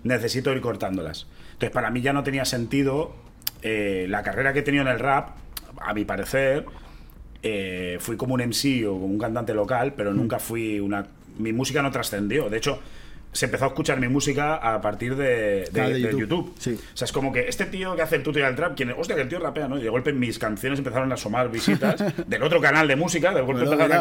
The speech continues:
Speaker 1: crecer.
Speaker 2: mejor, mejor.
Speaker 1: Y, "Hostia, qué guay", y tal, la gente descubriendo mi música, incluso pidiéndome más, ¿no? Cuando yo ya no estaba haciendo eso. Entonces, como ya dejaba de tener sentido para mí el, la carrera musical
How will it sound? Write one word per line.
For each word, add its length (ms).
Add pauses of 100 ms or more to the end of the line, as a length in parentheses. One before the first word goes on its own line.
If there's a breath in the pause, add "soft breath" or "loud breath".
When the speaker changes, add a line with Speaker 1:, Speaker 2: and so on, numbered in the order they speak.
Speaker 1:
crecer. 160
Speaker 2:
mejor, 200
mejor. 260
Speaker 1:
Y, 40
"Hostia, 180
qué 80
guay", 240
y 20
tal, 120
la 80
gente 160
descubriendo 320
mi 60
música, 200
incluso 180
pidiéndome 360
más, 220
¿no? 140
Cuando 180
yo 100
ya 100
no 100
estaba 280
haciendo 200
eso. 240 (800 loud breath)
Entonces, 340
como 240
ya 180
dejaba 300
de 80
tener 180
sentido 360
para 160
mí 280
el, 460 (720)
la 160
carrera 280
musical 520